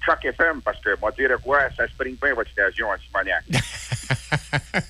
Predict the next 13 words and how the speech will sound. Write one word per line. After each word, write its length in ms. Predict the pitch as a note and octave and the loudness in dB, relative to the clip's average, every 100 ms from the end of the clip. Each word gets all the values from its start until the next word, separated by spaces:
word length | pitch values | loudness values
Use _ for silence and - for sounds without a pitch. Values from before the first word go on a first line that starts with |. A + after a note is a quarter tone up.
| - - - - | -12 -20 -10 4
Hey, 240 | G#2+ A#2 | 6 6
content 440 | - C#3 C3+ D#3+ D#3+ | 4 0 2 2 4
d'être 240 | B2+ G#2+ | 4 4
avec, 300 | A2 G#2+ - | 4 2 4
euh, 180 | G2+ F#2+ - | 4 4 2
toi 320 | A2+ D3+ D#3 | 2 4 4
pour 200 | G#2+ - | 2 2
te 100 | G2+ | 0
parler 480 | - - E3 A2 B2 | 2 0 2 0 0
de 160 | F#2 F2 | -4 -8
cette 320 | F#2 - - | -8 -4 -6
nouveauté, 840 | E2+ G2 A2+ G#2 G2 A2+ A#2+ G#2+ | -4 -8 -10 -10 -10 -6 -4 -4
euh, 40 | F#2 | -4